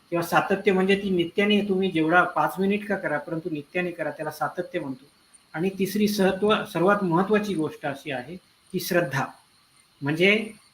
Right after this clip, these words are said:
जे आपण करतोय त्यावरती आपण श्रद्धा ठेवली पाहिजे की हे मी करणारच आणि हे माझ्यासाठीच आहे, मलाच करावं लागणार आहे, कुणी करणार नाही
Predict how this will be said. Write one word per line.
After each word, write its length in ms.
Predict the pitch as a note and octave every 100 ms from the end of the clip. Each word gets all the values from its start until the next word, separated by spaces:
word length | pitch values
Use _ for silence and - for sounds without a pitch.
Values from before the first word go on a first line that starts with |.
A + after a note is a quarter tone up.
| C#3+
जे 120 | F#3+
आपण 280 | G#3 G#3+ G3
करतोय 320 | F3+ E3 G#3+
त्यावरती 400 | G#3 F3+ F3+ G3+
आपण 180 | F3+ F#3+
श्रद्धा 360 | - E3 D3+ F#3
ठेवली 320 | F#3 D#3+ C#3+
पाहिजे 280 | C#3+ C3 D#3
की 120 | F#3
हे 140 | E3+
मी 100 | G#3+
करणारच 720 | A3 G3+ F#3+ G#3+ G#3 E3+ - -
आणि 200 | D3+ E3
हे 140 | E3+ G3+
माझ्यासाठीच 680 | F3+ F3 G#3 G3+ G#3 G#3
आहे, 100 | D#3+
मलाच 320 | D3+ F3+ G#3
करावं 240 | - F#3+ F3
लागणार 220 | D3+ D3+
आहे, 100 | C#3+
कुणी 180 | E3 E3+
करणार 380 | E3+ D#3+ F3 E3+
नाही 240 | C#3+